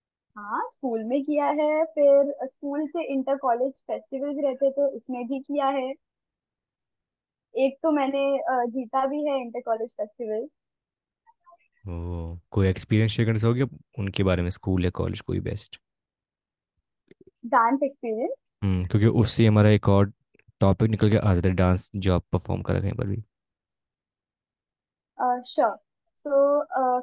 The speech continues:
Speaker 1: college में, like, dance में मेरा first preference रहा करता था, like, anybody, like,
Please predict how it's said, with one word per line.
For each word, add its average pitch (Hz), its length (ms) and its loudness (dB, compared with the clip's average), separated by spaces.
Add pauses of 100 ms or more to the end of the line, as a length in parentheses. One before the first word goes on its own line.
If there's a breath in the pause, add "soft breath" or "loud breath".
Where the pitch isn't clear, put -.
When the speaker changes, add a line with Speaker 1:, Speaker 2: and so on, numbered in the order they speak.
Speaker 1:
college 285 380 0
में, 381 200 -4
like, 370 280 0 (360)
dance 262 580 0
में 392 240 -6 (160)
मेरा 285 340 2
first 294 420 -4
preference 247 420 -6
रहा 226 140 2
करता 214 360 -2
था, 226 160 -6
like, 233 240 -4 (640)
anybody, 302 800 0
like, 269 120 -2